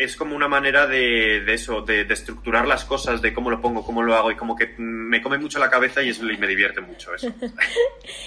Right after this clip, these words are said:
Speaker 2: Y además también te hace pensar en qué nuevos métodos podés ir incorporando.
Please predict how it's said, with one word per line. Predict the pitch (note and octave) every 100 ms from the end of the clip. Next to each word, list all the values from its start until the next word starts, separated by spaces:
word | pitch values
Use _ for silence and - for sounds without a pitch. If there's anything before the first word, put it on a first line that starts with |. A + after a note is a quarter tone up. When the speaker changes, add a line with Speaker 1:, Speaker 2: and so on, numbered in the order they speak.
| -
Speaker 2:
Y | B3+
además | C4 F#4
también | G#4+ G4+ G4+ G4 C#4
te | D4
hace | D4+ E4
pensar | C#4+ B3+ C4 C#4 -
en | B3 A#3
qué | A#3 E4+
nuevos | E4+ E4+ D#4
métodos | A#3+ B3+ B3+ D4 B3+
podés | - G3+ A3+ A#3
ir | A#3
incorporando. | G#3+ G3 F#3+ E3+ G3+ C#4+ E4+ F4 A#3